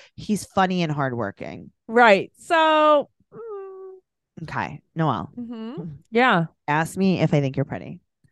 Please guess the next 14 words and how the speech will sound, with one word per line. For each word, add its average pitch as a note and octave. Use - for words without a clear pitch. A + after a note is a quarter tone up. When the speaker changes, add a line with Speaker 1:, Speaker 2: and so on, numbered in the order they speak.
Speaker 2:
Tracy, D4+
do -
you B4+
think C#5+
I'm D4+
pretty? F#3
Speaker 1:
I D3+
think F#3
you're C#3+
very B2
loyal C3+
to -
me. C3
Speaker 2:
Right. -